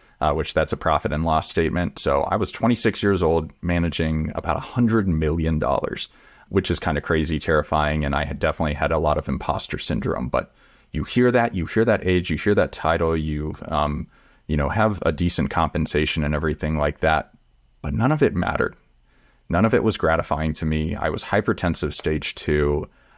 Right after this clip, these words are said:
I was depressed. I was tired. I was sleeping two hours a night. I was sad all the time. You know, my relationship with my wife wasn't as good as it could have been.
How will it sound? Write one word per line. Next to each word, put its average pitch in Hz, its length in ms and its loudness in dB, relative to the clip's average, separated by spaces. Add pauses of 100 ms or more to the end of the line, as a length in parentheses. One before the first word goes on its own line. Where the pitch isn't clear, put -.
I 71 60 2
was 73 160 2
depressed. - 840 0
I 76 100 -4
was - 200 -4
tired. 80 500 0
I 76 80 0
was 73 100 -4
sleeping 78 460 -2
two 90 240 2
hours 80 320 2
a 80 40 -2
night. 76 320 -2 (440)
I - 80 -4
was 120 200 0
sad - 520 -6
all - 180 0
the 95 80 2
time. 101 460 0
You 76 80 -4
know, 76 100 0
my 80 260 0 (100)
relationship 87 580 0
with - 160 -8
my 78 120 -4
wife 110 300 0
wasn't 113 260 2
as 107 120 2
good 110 160 2
as 107 120 -2
it 101 120 0
could - 140 0
have 101 120 0
been. 104 340 2